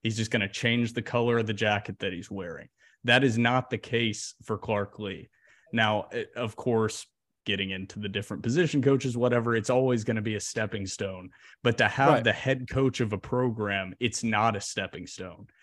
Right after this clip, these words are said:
Speaker 1: This is where he wants to be. This is where he wants to build a program. And if you could ask Clark Lea, to be completely honest, "Where do you see yourself in twenty years?" I think he would give the answer of coaching Vanderbilt football.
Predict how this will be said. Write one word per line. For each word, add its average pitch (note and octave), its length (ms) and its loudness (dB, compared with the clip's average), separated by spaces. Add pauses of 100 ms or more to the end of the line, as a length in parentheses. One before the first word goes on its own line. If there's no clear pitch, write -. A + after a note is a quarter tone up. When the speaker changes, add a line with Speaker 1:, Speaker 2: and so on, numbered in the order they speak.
(160)
Speaker 1:
This A#2 180 2
is A#2 140 -2
where A2+ 280 4
he A#2+ 140 -4
wants A2+ 380 0
to A2 80 -2
be. G#2 240 0
This G2+ 200 -6
is G2 140 -8
where G#2 280 0
he A2+ 120 0
wants G#2+ 340 -4
to A2 80 -12
build G#2 220 -2
a G2 40 -6
program. G2 680 -6 (340)
And A#2 160 0
if A2+ 120 0
you B2 200 2
could B2 340 0
ask A2+ 340 0
Clark A2 360 -2
Lea, A2 560 -2
to G#2+ 100 -6
be G#2 120 2
completely G#2+ 460 0
honest, G#2+ 400 -2
"Where G#2+ 160 0
do G2+ 80 -2
you G2 120 -2
see - 200 -4
yourself G#2 440 -2
in F#2+ 100 -6
twenty G#2+ 320 -4
years?" F#2+ 560 -4 (300)
I A2 160 4
think A#2 240 0
he A#2 140 2
would A2 180 0
give G#2+ 200 0
the G#2 140 0
answer G#2+ 320 -2
of G2 160 -8 (220)
coaching A2 460 -2
Vanderbilt G#2+ 520 0
football. - 560 -4